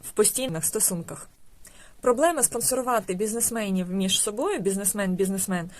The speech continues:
в тому, що допоки ти будеш вводити бізнесмена у справу, хтось інший покаже йому більше грошей, і він піде реалізовувати новий проєкт.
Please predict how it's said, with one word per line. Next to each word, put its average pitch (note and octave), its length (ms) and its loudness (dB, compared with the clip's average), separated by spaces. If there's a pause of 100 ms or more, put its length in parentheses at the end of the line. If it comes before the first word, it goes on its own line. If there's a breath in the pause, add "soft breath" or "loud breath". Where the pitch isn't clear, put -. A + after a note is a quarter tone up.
(140 loud breath)
в - 80 -12
тому, C#4+ 300 4
що G#3+ 140 4
допоки D4 340 2
ти A#3+ 100 2
будеш A3 340 0
вводити G#3 380 2
бізнесмена F#3+ 560 0
у G3+ 60 -4
справу, D4+ 480 4 (220 loud breath)
хтось - 360 2
інший F#3+ 480 -2 (160 loud breath)
покаже A3+ 420 4
йому G3 260 0
більше G3+ 360 2
грошей, A3 560 2
і G3 80 -4
він C4+ 200 -4
піде G#3 360 2
реалізовувати F#3+ 680 2
новий F3+ 260 0
проєкт. F3 420 0